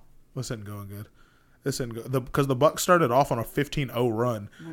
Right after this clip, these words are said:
Speaker 1: And I went,
Speaker 2: God.
Speaker 1: "Oh, God, we're way, we're way ter-, way worse than I thought." And then all of a sudden, you just see scoring.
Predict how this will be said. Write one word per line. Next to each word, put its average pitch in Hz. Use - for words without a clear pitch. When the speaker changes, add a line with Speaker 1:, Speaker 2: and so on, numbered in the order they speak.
Speaker 1:
And 135
I 139
went, 131
Speaker 2:
God. 131
Speaker 1:
"Oh, 123
God, 120
we're 127
way, 117
we're 131
way 123
ter-, 123
way 143
worse 135
than 117
I 131
thought." 135
And 135
then 156
all 180
of 170
a 156
sudden, 180
you 160
just 143
see 135
scoring. 110